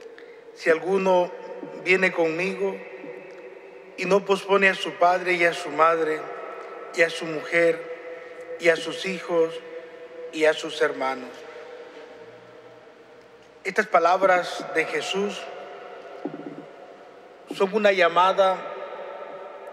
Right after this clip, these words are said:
a la radicalidad del seguimiento. Jesús nos invita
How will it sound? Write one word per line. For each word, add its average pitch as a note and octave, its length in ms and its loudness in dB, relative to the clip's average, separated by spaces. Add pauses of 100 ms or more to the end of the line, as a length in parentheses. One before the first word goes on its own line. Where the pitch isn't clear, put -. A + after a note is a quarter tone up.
(540)
a D#3 80 4
la D#3 100 6
radicalidad E3 1000 4
del D#3 200 -4
seguimiento. C#3 800 -4 (1400)
Jesús G3 280 2
nos A3+ 220 4
invita G#3+ 540 2